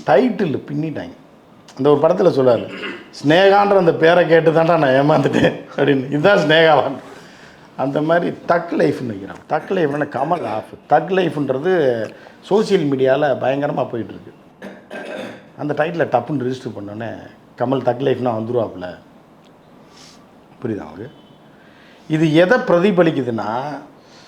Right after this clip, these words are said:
நீங்க மொத படம் ரஜினிகாந்த் வந்து அப்கமிங்கில் வரும்போது மொத படத்துல இதே தான் கூப்பிடாது, "சப்பானி நான் கூப்பிட்டா வர மாட்டான், நீ கூப்பிட்டுன்னு டாக்டர் வச்சு கூப்பிடுவாங்கல்ல."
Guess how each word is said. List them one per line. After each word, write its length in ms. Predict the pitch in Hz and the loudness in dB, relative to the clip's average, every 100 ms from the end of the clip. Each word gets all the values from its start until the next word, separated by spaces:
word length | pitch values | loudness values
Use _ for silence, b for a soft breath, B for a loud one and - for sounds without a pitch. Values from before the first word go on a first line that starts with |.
| B - - _ _ _ - | B -20 -20 _ _ _ -2
நீங்க 280 | 151 160 | 2 4
மொத 540 | 143 147 165 214 233 - | 4 4 4 4 4 4
படம் 320 | 180 165 135 | 2 4 4
ரஜினிகாந்த் 880 | 135 160 180 175 160 147 156 147 143 | 2 2 2 4 4 2 2 4 4
வந்து 280 | 139 156 165 | 2 0 -2
அப்கமிங்கில் 760 | 131 131 - 175 160 151 135 | 2 2 2 0 0 2 2
வரும்போது 480 | 123 135 147 151 160 | 4 4 4 2 2
மொத 320 | 135 139 160 | 0 0 2
படத்துல 560 | 175 156 135 - 143 160 | 2 2 0 -2 0 2
இதே 260 | 131 143 156 | 2 2 2
தான் 140 | 151 | 2
கூப்பிடாது, 320 | 127 120 117 - | 0 -2 -2 0
"சப்பானி 360 | 127 151 143 | 0 4 2
நான் 260 | 127 131 135 | 2 0 0
கூப்பிட்டா 240 | 135 131 | -2 2
வர 140 | 131 123 | 4 4
மாட்டான், 340 | 120 117 127 | -2 0 0
நீ 100 | 127 | 0
கூப்பிட்டுன்னு 380 | 123 123 120 120 | -2 -4 -4 -2
டாக்டர் 340 | 120 123 127 | -2 -2 -2
வச்சு 160 | 117 117 | -6 -6
கூப்பிடுவாங்கல்ல." 680 | 113 110 104 95 - - | -8 -8 -10 -12 -14 -16